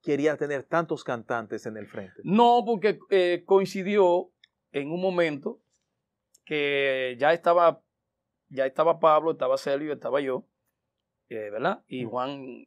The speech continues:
Speaker 2: como coreógrafo, y Charlie se
Speaker 1: Ok.
Speaker 2: va de la orquesta.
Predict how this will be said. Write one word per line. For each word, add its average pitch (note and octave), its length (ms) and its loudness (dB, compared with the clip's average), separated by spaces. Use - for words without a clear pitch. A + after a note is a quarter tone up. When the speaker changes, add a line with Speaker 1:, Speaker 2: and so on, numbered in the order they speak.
Speaker 2:
como A2+ 480 -12
coreógrafo, C3+ 580 -4
y F#3 140 -4
Charlie A#2 440 -2
se C3+ 160 -4
Speaker 1:
Ok. G#2+ 80 -6
Speaker 2:
va D#3 160 2
de D3 100 -2
la B2+ 100 -4
orquesta. A2 520 -12